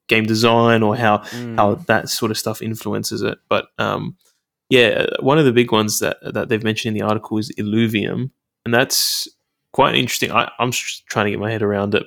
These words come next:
Speaker 1: but, um, it, there's, like, there's, like, a token around it, and you basically purchase the token, and then as the value of the marketplace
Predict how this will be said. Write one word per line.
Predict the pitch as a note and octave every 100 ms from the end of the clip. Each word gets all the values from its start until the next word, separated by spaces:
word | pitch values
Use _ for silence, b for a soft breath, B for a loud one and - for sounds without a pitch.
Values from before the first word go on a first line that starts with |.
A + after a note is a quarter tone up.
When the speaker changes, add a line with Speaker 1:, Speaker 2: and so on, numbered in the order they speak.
| -
Speaker 1:
but, | G2 B B B B
um, | - G#2 G2+ G2+ - _ - _ _ -
it, | A#2 F2+ - - _ _
there's, | - F3+ B2+ A#2 A2+ -
like, | A2 G2 - - - _ _ _ _ _ _ -
there's, | A2+
like, | - -
a |
token | - - D3 D#3+ E3+
around | D#3+ D3 D3+ D3+
it, | D#3 C#3
and | G#2+
you | G#2+
basically | G#2 A#2 A#2+ C3+ A#2
purchase | G#2 - A2+ A#2 A#2
the | A2+
token, | - A2 A2 A#2+ A2
and | A2
then | A2 G#2+
as | - A#2 A#2
the | -
value | B2+ A2 A#2 G#2+ A2 G#2+
of | G#2
the | A2
marketplace | G#2+ G2+ G#2 - G2 - G#2 -